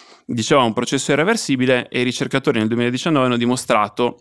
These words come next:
che erano in grado tramite questo macchinario di riattivare le cellule cerebrali. Però attenzione, eh, semplicemente le cellule erano in vita, ma, eh, non funzionavano come dovrebbero. Eh,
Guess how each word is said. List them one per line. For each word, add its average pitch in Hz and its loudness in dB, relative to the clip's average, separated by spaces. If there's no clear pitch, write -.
che 143 0
erano 127 2
in 131 2
grado 110 2
tramite 135 -2
questo 120 -2
macchinario 120 -2
di 160 -2
riattivare 135 0
le 135 0
cellule 110 0
cerebrali. 101 -4
Però 156 2
attenzione, 113 -2
eh, 107 0
semplicemente 147 -2
le 110 -2
cellule 113 -2
erano 123 2
in 147 4
vita, 117 -2
ma, 131 2
eh, 113 2
non 131 4
funzionavano 113 0
come 110 -4
dovrebbero. 104 0
Eh, 104 -2